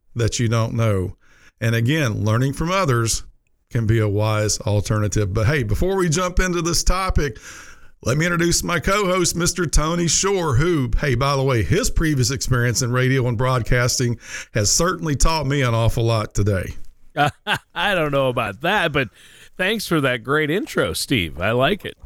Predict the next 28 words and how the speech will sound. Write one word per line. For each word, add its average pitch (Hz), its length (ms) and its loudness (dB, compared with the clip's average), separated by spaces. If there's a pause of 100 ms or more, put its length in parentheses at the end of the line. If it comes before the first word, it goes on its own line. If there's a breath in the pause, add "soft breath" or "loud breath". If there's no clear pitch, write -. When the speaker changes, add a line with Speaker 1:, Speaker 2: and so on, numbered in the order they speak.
(160)
Speaker 2:
I 127 220 -2
like 156 420 -2
it, 117 100 -6
and 135 160 0
I'm 139 120 0
happy 190 320 0
to 165 80 -2
be 175 160 0
of 147 120 -2
service. 151 560 -2 (380 loud breath)
I've 143 180 2 (140)
always 220 460 0
enjoyed 156 480 0
learning 143 580 -2
about 120 580 0
the 110 100 -2
financial 120 600 0
world 123 260 2
from 127 220 -2
you, 117 80 2
Steve, 127 420 0
and 113 140 0
I'm 110 140 0
definitely 131 560 0
intrigued 131 500 -2
by 110 220 0
today's 120 500 0
topic. 185 640 -2